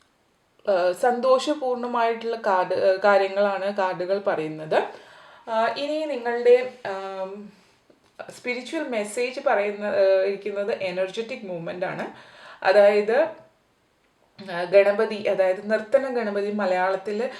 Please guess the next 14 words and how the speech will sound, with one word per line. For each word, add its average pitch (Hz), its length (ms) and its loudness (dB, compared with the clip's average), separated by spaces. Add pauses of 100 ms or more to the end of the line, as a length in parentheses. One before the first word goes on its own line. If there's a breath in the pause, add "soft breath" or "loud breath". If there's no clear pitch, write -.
(200 loud breath)
ഗണപതി 202 560 2
ഭഗവാന് 208 460 -2
പല 202 280 0
തരത്തിലുള്ള 202 760 0
വിഗ്രഹങ്ങൾ, 175 760 -2
പല 196 200 0
തരത്തിലുള്ള 196 560 -4
വിഗ്രഹങ്ങളുണ്ട്. 175 720 -6
അപ്പോൾ 175 180 -4
അതിലൊന്നാണ് 190 760 -6
നർത്തന 196 420 -6
ഗണപതി 170 420 -6
എന്ന് 160 220 -8
പറയും. 151 240 -6